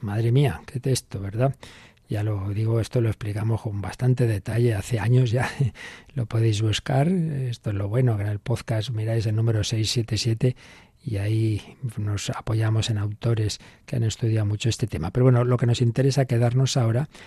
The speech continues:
es que frente a esa idea, eh, del progresismo ilustrado, moderno, de que por el mero hecho de que vamos avanzando en el tiempo, vamos moralmente a mejor. Oh, parece mentira que pasen estas cosas en el siglo veinte, en el siglo veintiuno. Toma,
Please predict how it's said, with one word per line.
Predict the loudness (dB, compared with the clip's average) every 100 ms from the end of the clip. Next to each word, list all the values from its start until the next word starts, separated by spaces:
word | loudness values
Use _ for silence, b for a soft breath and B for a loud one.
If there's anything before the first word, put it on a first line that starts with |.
| b b b
es | 0 0 0
que | -2 0
frente | 2 2 2 2
a | 2
esa | 4 4
idea, | 4 4 4 2 -2 b b b -8
eh, | -6
del | -2 -2 -4
progresismo | -4 -4 -2 -2 0 2 2 2 0 -2 -2
ilustrado, | 2 2 2 0 2 4 4
moderno, | 0 2 2 4 2 0 -4 B B
de | 0
que | 2
por | 4 6
el |
mero | 6 8 6
hecho | 6 4
de | 4
que | 4
vamos | 4 2 2
avanzando | 0 0 -2 2 4 6
en | 4
el | 0 2
tiempo, | 6 6 4 -2 -6 b b
vamos | 2 4 4 6
moralmente | 4 6 6 6 6 6 2
a | 2
mejor. | 0 -2 -2
Oh, | 4 4 4
parece | 0 -2 0
mentira | 0 0 2 2
que | 0
pasen | 0 2 2
estas | 2 0 0
cosas | 0 0 0
en | 0
el | -2
siglo | -2 0 2 2
veinte, | 2 4 4 2
en | 0
el |
siglo | 0 2 2
veintiuno. | 2 0 4 4 4
Toma, | 0 0